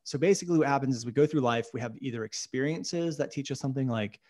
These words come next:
you know, you've done a webinar five times and it fails five times, we start to form a decision, or some people will, that webinars don't work.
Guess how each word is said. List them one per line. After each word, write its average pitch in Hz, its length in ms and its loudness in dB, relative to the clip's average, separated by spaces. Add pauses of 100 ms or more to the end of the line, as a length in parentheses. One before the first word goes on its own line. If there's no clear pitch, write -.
(300)
you 120 100 -10
know, 110 60 -6
you've 107 80 -10
done 107 140 -4
a - 20 -4
webinar 135 340 2
five 131 200 0
times 117 320 -4
and 107 100 -10
it - 60 -20
fails 120 480 -2
five 104 240 -4
times, 104 440 -6 (120)
we 113 100 -8
start 101 200 -10
to 110 60 -14
form 95 200 -14
a 101 40 -10
decision, 101 540 -10 (100)
or 120 120 -8
some 120 160 -2
people 110 240 -6
will, 107 400 -8
that 107 320 -8 (420)
webinars 104 400 -10
don't - 160 -8
work. 233 200 -8